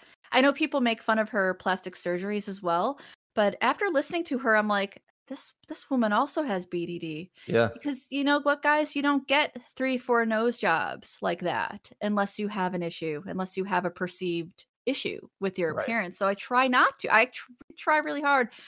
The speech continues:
Speaker 1: not to make fun of musicians' plastic surgeries 'cause y-, the pressure is immense,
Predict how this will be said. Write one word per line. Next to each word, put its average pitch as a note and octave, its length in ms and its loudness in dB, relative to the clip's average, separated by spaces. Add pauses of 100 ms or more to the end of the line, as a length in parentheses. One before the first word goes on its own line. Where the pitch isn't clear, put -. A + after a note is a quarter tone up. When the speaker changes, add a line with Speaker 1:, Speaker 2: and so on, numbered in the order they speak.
(120)
Speaker 1:
not A#3+ 340 8
to B3+ 100 -4
make A3 220 -2
fun G3 240 0
of F3+ 220 -2
musicians' F3+ 540 -4
plastic E3+ 400 -2
surgeries F3 520 -2
'cause A3 300 -2
y-, - 80 -16 (340)
the G#3+ 120 -6
pressure B3+ 480 0
is F3+ 140 -4
immense, G#3 480 -4